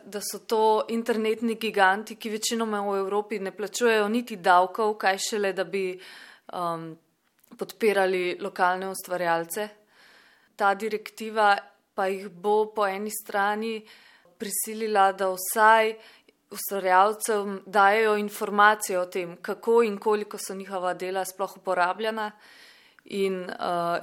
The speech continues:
jih, em, za njihovo uporabo tudi plača. Še ena stvar, ki se mi zdi pomembna, je pa tudi ta, da moramo se zavedati, da avdiovizualna dela na internetu niso zastonj. Že zdaj niso zastonj.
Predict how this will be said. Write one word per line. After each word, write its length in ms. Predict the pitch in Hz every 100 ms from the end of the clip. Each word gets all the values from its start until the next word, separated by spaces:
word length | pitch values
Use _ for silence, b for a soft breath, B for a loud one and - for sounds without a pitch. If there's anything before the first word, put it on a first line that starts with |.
| 175
jih, 540 | - 185 202 190 - -
em, 540 | 208 175 175 170 170 -
za 280 | 175 185 180
njihovo 320 | 185 202 185
uporabo 540 | 180 175 170 175 170
tudi 380 | 170 - 180 180
plača. 500 | 180 170 170 - - - b b b b b b b -
Še 160 | - 247
ena 140 | 262
stvar, 300 | 269 269 262 262
ki 140 | 247
se 120 | - 240
mi 100 | 226
zdi 140 | 254
pomembna, 640 | 277 240 220 240 254 262 233
je 80 |
pa 220 | 226 220 214 -
tudi 300 | 254 226 -
ta, 300 | 220 208 175
da 420 | 175 202 190 185 b b b b -
moramo 300 | 214 226 233
se 140 | 233 208
zavedati, 540 | 202 220 226 214 185
da 140 | 196 185 180
avdiovizualna 960 | 185 208 220 233 214 196 190 190 214 220
dela 280 | 196 220 196
na 60 | 180
internetu 560 | 214 214 202 190 190 185
niso 320 | 202 196 165
zastonj. 540 | - - - 185 175 _
Že 240 | 196 190 185
zdaj 220 | 226 196
niso 320 | 175 - -
zastonj. 460 | - - - -